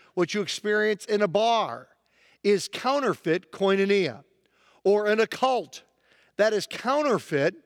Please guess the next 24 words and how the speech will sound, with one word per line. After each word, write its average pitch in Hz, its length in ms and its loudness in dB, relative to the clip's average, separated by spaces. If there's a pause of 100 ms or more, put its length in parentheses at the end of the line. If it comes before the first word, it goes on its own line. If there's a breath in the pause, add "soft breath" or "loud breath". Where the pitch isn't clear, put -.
(520 soft breath)
uh, 175 140 2
koinonia. 214 840 0 (560 soft breath)
So 226 160 0
here's 254 380 -4
an 226 140 0
example 175 920 -2 (380 soft breath)
of 208 220 2
the 190 100 0
real 185 360 2
thing. 135 380 -2
Let's 196 240 -4
see 240 160 -6
koinonia 220 800 0 (340 soft breath)
illustrated. 165 720 -2
It's 139 160 -12
found 214 260 0
in 202 80 0
Acts 220 260 -2
chapter 220 400 -4
two, 175 440 -2 (380 soft breath)
verses 185 360 -4
forty-one 180 720 -2
through 160 180 -8
forty-seven. 147 800 -4